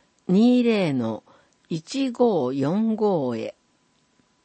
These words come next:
市民公開講座。六月二十九日土曜、午後二時から三時三十分。国際医療福祉大学成田病院。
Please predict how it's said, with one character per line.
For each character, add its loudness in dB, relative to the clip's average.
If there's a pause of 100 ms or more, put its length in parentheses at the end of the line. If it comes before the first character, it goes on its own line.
(800)
市 -2
民 2
公 0
開 -4
講 -2
座。 -12 (1300)
六 -2
月 0
二 4
十 0
九 -2
日 -2
土 0
曜、 -2 (480)
午 2
後 2
二 4
時 -4
か -6
ら -6
三 2
時 -6
三 -2
十 -4 (180)
分。 -8 (680)
国 -4
際 0
医 0
療 2
福 -4
祉 -6
大 0
学 -8
成 -2
田 0
病 2
院。 -4